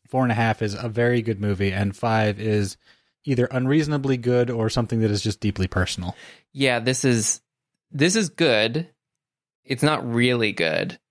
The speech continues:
Speaker 2: but it's good.
Speaker 1: No.
Speaker 2: Um,
Speaker 1: Yeah.
Speaker 2: and so I, I think that that is important. I think there were, uh, some people, um, let's just say the person I went to go see the movie with, who were expecting maybe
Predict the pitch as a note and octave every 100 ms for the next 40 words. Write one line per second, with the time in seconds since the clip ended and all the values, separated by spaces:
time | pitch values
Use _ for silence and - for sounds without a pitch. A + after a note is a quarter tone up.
0 | _ - C3 - A#3 G2 F#2 - _ _
1 | _ _ B2+ A2+ G#2+ G#2 - - - C3
2 | C3 C3 B2+ C3+ D3 A#2+ - - A#2+ A#2+
3 | A2 G#2 G2+ - - - G#2+ - - G#2+
4 | D3+ B3+ D4 D#4 A#3 - G3 F#3 - D#3+
5 | D#3+ D#3+ - D#2+ D#2+ - B3 C#3 A2 -
6 | - - - _ _ - A#2 A2 A2+ A2+
7 | - A2 G#2+ A2 A2 G#2 G#2+ G#2 G#2+ G#2
8 | G#2 G#2 A2+ - - - - D#3+ F3+ D#3
9 | - - - F#3 F#3 - F#3 F3 E3+ E3+
10 | E3 - D3+ D#3+ D3+ D3+ C#3+ C#3 C#3 C3+
11 | C3+ C3 C3 B2+